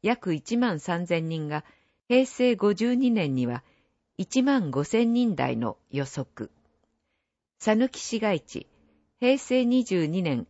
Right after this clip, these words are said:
一万二千人台が平成五十二年には一万人台の予測です。本市の人口密度と高齢化率の変化。二千十年、二千四十年比較。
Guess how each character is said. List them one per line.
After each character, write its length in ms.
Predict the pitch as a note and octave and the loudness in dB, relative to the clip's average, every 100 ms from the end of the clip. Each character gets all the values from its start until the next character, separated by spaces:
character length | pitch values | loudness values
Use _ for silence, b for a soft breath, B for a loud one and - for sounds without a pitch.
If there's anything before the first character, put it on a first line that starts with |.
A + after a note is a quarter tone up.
| - | -10
一 240 | E3 A#3 | -6 0
万 280 | B3 B3 D3 | 2 2 0
二 100 | C#3+ | -4
千 300 | - G#3 G3+ | -2 -2 0
人 220 | G#3 E3+ | 0 -2
台 200 | B2+ A#2+ | -4 -4
が 180 | A#2 A2+ b b b _ | -6 -10 b b b _
平 160 | - B3+ | 2 2
成 280 | - B3 A#3+ | 2 0 2
五 180 | G#3+ G#3 | 2 0
十 200 | A3+ A#3 | 0 2
二 160 | A#3 | 2
年 220 | G#3 C#3 | 0 0
に 80 | B2 | 0
は 180 | A#2 B2+ b b b | -2 -4 b b b
一 260 | D#3+ - | -8 -2
万 260 | A#3 C4 A#3+ | 2 2 2
人 200 | B3 A3+ | 0 0
台 200 | D3 A#2 | -2 -4
の 140 | A#2 | -6
予 100 | B2 | -6
測 320 | B2+ - C3 G2 | -8 -8 -10 -8
で 120 | C3+ | -12
す。 200 | - _ _ _ _ _ _ _ _ _ _ _ _ _ _ _ _ _ _ _ _ | -12 _ _ _ _ _ _ _ _ _ _ _ _ _ _ _ _ _ _ _ _
本 240 | - C#4 B3+ | 4 4 4
市 160 | - | 0
の 180 | E3+ D3 | -2 -2
人 260 | C#3 G#3 A#3 | 0 0 0
口 240 | - A#3 | 2 2
密 280 | G#3 G#3 - | 2 0 -2
度 120 | C#3 | -4
と 280 | - A#2 - _ | -2 -4 -4 _
高 200 | A3 A#3+ | 4 4
齢 160 | A#3+ | 4
化 140 | A#3 A3+ | 2 -2
率 300 | G3+ - A2+ | -4 -6 -6
の 100 | A2 | -4
変 240 | C3 D#3 | -2 -4
化。 260 | D3+ - - _ _ _ _ _ _ _ | -4 -12 -14 _ _ _ _ _ _ _
二 140 | F#3 | -4
千 340 | G3 C4+ C4 E3+ | 0 2 2 2
十 220 | E3+ G3 | 0 0
年、 300 | D3+ B2 - _ _ - | 0 -2 -6 _ _ -4
二 140 | F3 | -4
千 320 | - B3 G3 | 2 2 4
四 240 | D#3+ F#3+ G#3 | 0 0 0
十 180 | A3 | 0
年 300 | F#3 A#2 G2 | -2 -2 -4
比 120 | A2+ - | -8 -8
較。 380 | C#3 - G#2 | -8 -6 -12